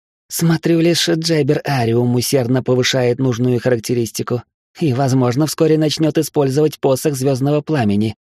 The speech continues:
«А что, по-твоему, мы должны делать?» — прервал я монолог дриады. «Пойти навстречу кровавому самому? Сгинуть под пепельной тучей?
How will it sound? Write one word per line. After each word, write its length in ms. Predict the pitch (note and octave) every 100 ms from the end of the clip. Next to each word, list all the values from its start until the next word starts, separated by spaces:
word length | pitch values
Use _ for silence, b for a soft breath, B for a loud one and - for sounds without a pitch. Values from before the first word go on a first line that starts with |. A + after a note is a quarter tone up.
| _ _ _ _
«А 220 | C#2+ D2
что, 260 | C#2+ - D3+
по-твоему, 720 | C3 A#2+ A#2 B2+ B2 A#2+ A#2+
мы 180 | A#2 A#2
должны 360 | A#2 A2+ A#2+
делать?» — 460 | A2+ G2+ F2 F2+ - _ _ -
прервал 420 | G2 F#2 F#2 F#2
я 80 | F#2
монолог 560 | F#2+ F#2+ F#2 F#2 - -
дриады. 520 | F#2+ F#2+ F2+ F2 F2+ - _ _ _ _
«Пойти 360 | - F2 G2 C#3+
навстречу 500 | C3+ A#2+ C3+ C3+ B2+
кровавому 640 | A2 A2 B2+ A#2 A#2+ A#2+
самому? 640 | A#2 A#2 G#2+ C#3+ F3+ F#2 - _ _ _ -
Сгинуть 440 | F#2 C#3+ C#3 B2
под 200 | B2 -
пепельной 440 | B2+ A#2+ A#2+ A#2+
тучей? 500 | A2 E3 E3 F2 C#2+